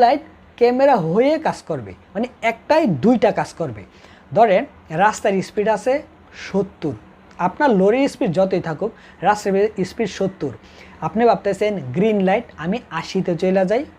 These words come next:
পঁচাত্তরে চলে যাই। এখন যদি আপনি স্পিডে যান তখন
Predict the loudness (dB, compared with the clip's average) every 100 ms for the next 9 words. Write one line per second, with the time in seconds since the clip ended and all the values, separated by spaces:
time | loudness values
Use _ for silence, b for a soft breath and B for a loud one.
0 | -6 -6 -4 -8 -2 -2 0 -2 -4 -8
1 | -16 -20 B B B -4 -2 2 2 2
2 | 0 -4 -6 -6 -6 B -20 -10 -10 -4
3 | 0 2 2 -2 -6 -14 -6 -6 -4